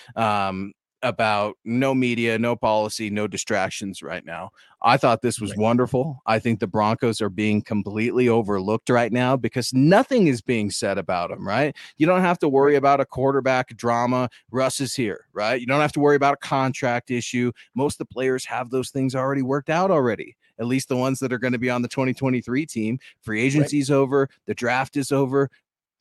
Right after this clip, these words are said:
Speaker 1: Don't get arrested, <laughs> right?
Speaker 2: <laughs>
Speaker 1: Talk about, talk
Speaker 2: Yes.
Speaker 1: about bad headlines. That would be a
Speaker 2: Yep.
Speaker 1: horrible headline, and I would not be surprised if Sean Payton cut somebody if that
Speaker 2: Yep.
Speaker 1: happened. Right now,
Speaker 2: Yep.
Speaker 1: the Broncos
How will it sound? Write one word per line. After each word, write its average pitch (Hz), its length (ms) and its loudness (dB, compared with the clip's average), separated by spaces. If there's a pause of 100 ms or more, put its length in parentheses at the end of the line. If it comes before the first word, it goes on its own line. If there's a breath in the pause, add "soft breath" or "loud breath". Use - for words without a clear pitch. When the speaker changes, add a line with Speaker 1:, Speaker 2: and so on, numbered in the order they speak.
(120)
Speaker 1:
Don't 254 200 6
get 165 120 6
arrested, 101 480 -4 (120)
<laughs> - 360 -6
right? 185 400 6
Speaker 2:
<laughs> - 40 -10
Speaker 1:
Talk 220 200 6
about, 180 400 4
talk 214 200 2
Speaker 2:
Yes. - 20 -2
Speaker 1:
about 180 260 4
bad 131 280 0
headlines. 170 580 0 (240 loud breath)
That 208 160 6
would 262 120 4
be 240 100 2
a 208 40 6
Speaker 2:
Yep. 170 60 2
Speaker 1:
horrible 165 400 2
headline, 165 500 0
and 135 120 -2
I 131 80 2
would 139 160 0
not 143 240 -2
be 147 80 -2
surprised 131 500 -2
if 127 80 -6
Sean 120 280 -4
Payton 120 320 -6
cut 151 220 -6
somebody 104 520 -6 (240 loud breath)
if 135 220 -2
that 113 200 -2
Speaker 2:
Yep. 110 100 -4
Speaker 1:
happened. 101 320 -6
Right 139 280 -2
now, 143 320 -2
Speaker 2:
Yep. 110 200 -10
Speaker 1:
the 120 60 -6
Broncos 143 720 -2